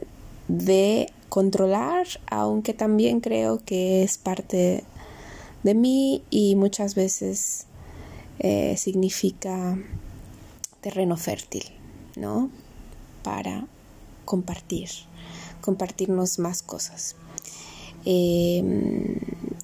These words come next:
este podcast va a ser un podcast muy personal, lleno de anécdotas, lleno de experiencias de vida.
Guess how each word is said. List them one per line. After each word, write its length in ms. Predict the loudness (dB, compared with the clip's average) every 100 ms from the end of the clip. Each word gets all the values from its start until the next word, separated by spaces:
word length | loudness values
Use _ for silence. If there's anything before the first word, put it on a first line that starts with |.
| -16 -18 -6
este 240 | -4 -4 -2
podcast 840 | -2 -2 -4 -4 -2 -2 -6 -8 -14 -16 -14 -12 -12 -14 -14 -2 2
va 100 | 2
a 40 |
ser 220 | 0 0
un 100 | 2
podcast 1000 | 4 4 2 -6 -4 0 2 2 0 0
muy 180 | 2 2
personal, 880 | 2 -2 -2 -2 2 4 4 4 2 -2 -8 -10 -10 -12 -12 -12 -14 -6 2
lleno 260 | 4 6
de 120 | 4
anécdotas, 1120 | 4 4 4 4 2 2 0 2 2 0 -2 -4
lleno 300 | 0 4 4
de 40 |
experiencias 640 | 2 -2 -2 0 0 -2 -2
de 80 | 0
vida. 460 | 2 4 4 2